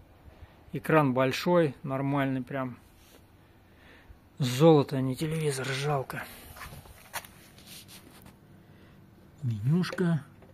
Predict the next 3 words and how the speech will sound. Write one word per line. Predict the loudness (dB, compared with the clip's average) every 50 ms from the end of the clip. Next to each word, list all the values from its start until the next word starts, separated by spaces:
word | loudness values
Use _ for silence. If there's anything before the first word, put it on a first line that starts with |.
| -20 -20 -20 -20 -20 -20 -20 -20 -20 -20 -20 -20 -20 -20 -20 -20 -20 -20 -18 -18 -18 -16 -16 -18 -16 -16 -16 -16 -14 -16 -16 -18 -20 -20 -20 -18 -14 -8 -6
Звук, | -4 -4 -4 -4 -2 -2 -2 -2 -2 -4 -6 -10 -14 -16 -18 -6 -4
переключение | -2 0 0 0 0 0 0 -2 -2 0 2 2 2 2 2 2 0 -2
каналов. | -2 0 2 2 2 2 2 0 0 0 -2 -2 -6 -12